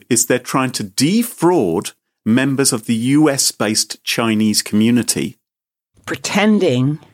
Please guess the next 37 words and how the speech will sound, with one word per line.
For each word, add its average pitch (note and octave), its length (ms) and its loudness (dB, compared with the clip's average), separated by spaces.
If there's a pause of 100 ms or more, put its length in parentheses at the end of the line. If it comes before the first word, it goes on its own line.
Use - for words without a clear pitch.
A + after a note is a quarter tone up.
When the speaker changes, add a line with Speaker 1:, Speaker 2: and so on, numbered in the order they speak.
(260)
Speaker 1:
Pretending C3+ 720 0
they A2+ 200 -2
are A2+ 120 0
part A2 300 -2
of G2 100 -6
Operation G#2+ 460 -2
Fox - 340 -4
Hunt. F2 200 -6
They A2 120 0
are A2 80 0
saying, A2 600 -2 (440)
"Oi, G2 220 2 (340)
Speaker 2:
<sighs> - 340 -14
Speaker 1:
you're D#3+ 220 2
suspected - 680 0
of G#2 80 -6
committing G#2+ 400 -2
these G2+ 180 0
crimes. F2+ 640 -4 (840)
We're D3+ 160 2
gonna D3+ 180 0
duff B2+ 340 -4
you G#2 160 2
up F#2+ 240 -2 (140)
or G2 180 0
arrest A2 380 0
you G#2 300 2
or G2 120 -2
take C3+ 280 -4
you - 60 -20
back - 200 -4
to G#2 100 -10
China F#2 540 -4 (420)
unless A#3 800 0
you G3+ 240 0
pay D#3 480 -2
up. - 340 -6